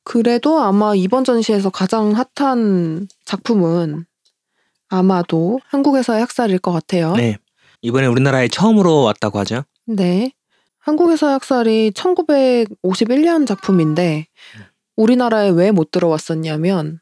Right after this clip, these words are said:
Speaker 1: 우리나라도 <laughs> 민주사회가 된 지 얼마 안 됐잖아요.
Speaker 2: 음.
Speaker 1: 그래서 그 전에는 정권에서 좀 꺼렸다고 하더라고요.
Speaker 2: 음.
Speaker 1: 이 작품이 들어오는 것뿐만 아니고 피카소 자체를 조금,
Speaker 2: 음.
Speaker 1: 음, 그랬다고 해요.
Speaker 2: 음.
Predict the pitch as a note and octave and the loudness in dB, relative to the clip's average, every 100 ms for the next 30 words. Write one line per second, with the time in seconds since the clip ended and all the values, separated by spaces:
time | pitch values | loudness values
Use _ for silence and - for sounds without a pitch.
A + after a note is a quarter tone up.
0 | _ _ _ _ _ _ - G#3+ B3+ A#3 | _ _ _ _ _ _ -6 -2 0 0
1 | F#3+ F3+ E3+ F3+ E3+ - - - - _ | -2 0 0 0 -2 -4 -12 -12 -20 _
2 | _ _ G3+ G#3+ A3 B3+ A3+ G#3 A3+ G#3+ | _ _ 2 2 4 4 4 2 2 0
3 | G3 E3 D#3+ E3+ D3+ D#3 D3 F3+ E3 D3 | 2 2 2 2 2 2 2 2 2 0
4 | F3 A#3 A#2+ G#2+ G2+ - - _ - G#3+ | 2 2 2 -2 -8 -20 -20 _ -6 -4
5 | G3+ G3 G#3+ G3+ F#3+ G#3 G3 F#3 F#3+ F#3+ | -2 0 0 2 2 2 2 2 0 2
6 | A3 G3 F#3+ F3 D#3+ - _ - A#3+ B3+ | 0 2 2 2 0 -4 _ -2 0 2
7 | G3 G3 - _ - C#4+ E4+ D4+ C4 C#4+ | 0 -2 -8 _ -4 -2 0 2 2 2
8 | E4 D4+ G3+ F3+ A3+ A#2+ A2 - - - | 2 0 2 0 0 0 -4 -6 -16 -20
9 | _ - A#3+ A3+ G#3 - A#3 A3 G#3+ A3 | _ -6 -4 -2 -4 0 0 2 4 4
10 | A3+ G#3+ G#3 C#4+ D4 F3+ E3+ F#3+ C4+ F#3+ | 2 0 0 2 2 2 2 2 0 0
11 | E4+ - G#4 F4 F3+ - C4+ A#3+ G3+ G3+ | -2 -2 -2 0 -2 -2 0 2 0 -2
12 | G3 F#3 D#3 E3+ F3 B2 A#2 A#2 A2+ A2+ | 0 0 0 -4 -2 0 2 2 2 2
13 | F#3+ - F3 F#3 G#3 E3+ A2+ G#2+ | -2 0 -2 0 2 2 0 -2